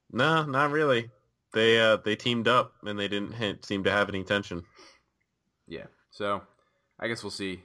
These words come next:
Speaker 2: uh, if they go into that a little bit more, but yeah, that was, that was a pretty good match. Um, but then the tag match, actually, I think the tag match would probably put it over the top was the, uh, fucking Cesaro injury, to be <laughs> honest.
Speaker 1: Yeah, dude, yeah, pretty early on into the match, uh,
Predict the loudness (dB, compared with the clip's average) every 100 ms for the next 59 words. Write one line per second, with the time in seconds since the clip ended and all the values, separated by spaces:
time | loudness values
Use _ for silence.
0 | _ -10 -8 -6 -8 -12 -10 -10 -10 -12
1 | -10 -10 -10 -14 -16 -16 -16 -14 -16 -18
2 | _ _ _ _ _ -12 -10 -2 0 0
3 | -2 -4 -4 -8 -8 -6 -6 -8 -10 -16
4 | _ -8 -6 -6 -8 -10 -8 -8 -8 -6
5 | -6 -6 -10 -6 -6 -6 -8 -6 -8 -4
6 | -2 -2 -4 -10 -14 -4 -4 -4 -6 -10
7 | -10 -10 -12 -8 -6 -6 -8 -14 -14 -16
8 | -16 -14 -10 -8 -8 -8 -10 -10 -4 -2
9 | -2 -4 -12 -14 -14 -18 -18 -16 -14 -12
10 | -12 -14 -16 _ _ _ _ _ _ 0
11 | 4 4 2 -6 -2 0 0 -4 -8 _
12 | _ _ _ -6 -6 -10 _ -2 0 4
13 | 4 4 0 2 4 4 0 -4 -6 0
14 | 2 2 0 -8 -18 -6 0 4 4 4
15 | 2